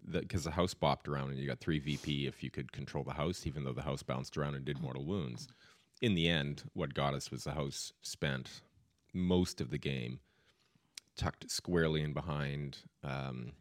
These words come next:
two giant spiders and a zombie dragon. And there was just no way we're getting at that. So, uh, LeBeau and I played a very tight game. I think we s-, we wrung every point we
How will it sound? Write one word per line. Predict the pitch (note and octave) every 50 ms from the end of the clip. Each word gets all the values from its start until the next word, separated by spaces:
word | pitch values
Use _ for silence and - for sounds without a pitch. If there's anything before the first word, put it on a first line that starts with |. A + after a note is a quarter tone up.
| - _ _ -
two | - F2+ E2+
giant | C#2 D2 C#2+ C2+ C2 -
spiders | - - C#2+ C2+ C#2 C#2 C2+ D2
and | C2+ B1+
a | B1+
zombie | B1 C#2+ C#2+ C#2 C2+ C2+
dragon. | C2 A#1 A#1+ A1+ A1 - C2+ D2 - _ _ _ _ _ _ _ _ _ -
And | F#2 F2+
there | F2+ E2+
was | D#2+ D2+
just | - E2 - -
no | C#2+
way | C2 C#2 C2+ C2
we're | B1 A#1+ A1+
getting | A#1 A#1+ A1 - A1
at | - -
that. | - G1+ G1+ - - -
So, | - D#2+ D#2 D#2+ D#2 D2+ - -
uh, | - D#2 -
LeBeau | - A2+ F#2+ F#2 E2 D2 E2 E2 F2
and | F2 E2
I | D#2 D#2
played | - - F2 D#2 C2+
a |
very | C2+ C#2 D2 D#2 D#2+ D#2+
tight | D2+ - D2 C2 A#1+ -
game. | - F#2 F#2 F#2 F2+ F#2+ F#2 F2+ F2 - _ _ _ _ _ _ _ - -
I | F2
think | - E2+ D2+ -
we | - D2
s-, | - - - -
we | F2 D2+ D2 C#2
wrung | C2 D2 D#2 D2+ C#2+ C#2+ C#2+ -
every | D#2+ D#2 C#2+ D2+ D2
point | - - D2+ D2 B1
we | C#2 C#2